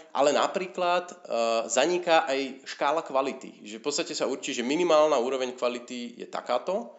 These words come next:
čo nie vždy musí znamenať, že je to kvalita, akú by požadoval spotrebiteľ.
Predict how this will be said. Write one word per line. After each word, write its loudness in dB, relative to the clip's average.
čo 4
nie 0
vždy -4
musí -6
znamenať, 2
že 2
je -8
to 0
kvalita, 0
akú -8
by -10
požadoval -2
spotrebiteľ. -6